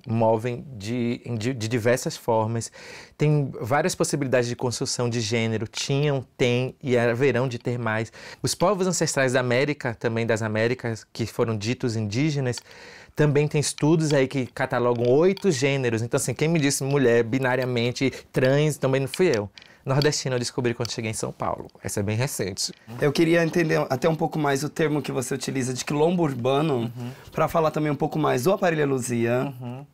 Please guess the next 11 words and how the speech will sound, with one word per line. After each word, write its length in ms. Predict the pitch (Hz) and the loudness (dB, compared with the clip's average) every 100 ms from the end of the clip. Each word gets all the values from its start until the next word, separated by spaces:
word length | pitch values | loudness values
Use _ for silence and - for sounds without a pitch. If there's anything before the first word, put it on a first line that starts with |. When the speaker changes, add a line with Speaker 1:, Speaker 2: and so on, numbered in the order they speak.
| - - - | -14 -12 -4
Speaker 2:
como 220 | 160 160 151 | -2 0 0
quilombo 360 | 151 135 127 | 0 2 2
urbano, 540 | 127 117 117 120 139 135 - - | 2 2 0 0 -2 -4 -8 0
e 80 | 147 | 0
do 100 | 147 | 0
seu 200 | - 156 | 0 2
envolvimento 920 | 147 156 151 156 135 135 135 151 143 | 2 0 0 2 2 2 0 -2 -2
com, 600 | - 139 135 135 127 123 117 | 0 2 4 4 4 2 0
com 280 | 131 131 127 | 0 0 0
esse 160 | 123 | -2
movimento. 640 | 135 127 135 127 110 - | -2 -4 -4 -4 -6 -8